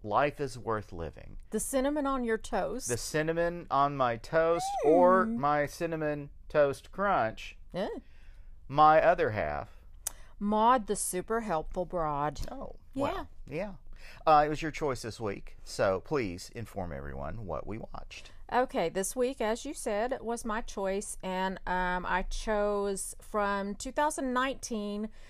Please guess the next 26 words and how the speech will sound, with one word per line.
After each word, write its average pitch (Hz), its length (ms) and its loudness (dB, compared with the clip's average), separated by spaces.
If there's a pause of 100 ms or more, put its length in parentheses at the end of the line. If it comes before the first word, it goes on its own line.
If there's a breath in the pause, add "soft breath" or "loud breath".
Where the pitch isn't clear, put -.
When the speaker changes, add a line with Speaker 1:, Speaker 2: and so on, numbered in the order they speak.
(300 soft breath)
Speaker 2:
um, 190 320 -2
a, 202 140 0 (260)
a 190 300 2
little 269 320 -4
small 294 420 0
film 185 400 -4
called 190 500 -2
The 208 200 -6
Assistant. - 920 -6
It's 170 300 -6
a 170 80 -4
drama. 208 840 0
It 185 160 -4
was 175 440 -2
written, 233 400 -2
directed, 208 480 -2
produced, 190 520 -4
and 381 280 0 (140)
edited 226 760 2
by 180 300 -2 (100)
Kitty 294 260 -6
Green, 170 600 -6 (460 soft breath)
um, 175 300 -2
starring 226 680 2 (100)
Julia 240 480 0
Garner 175 800 2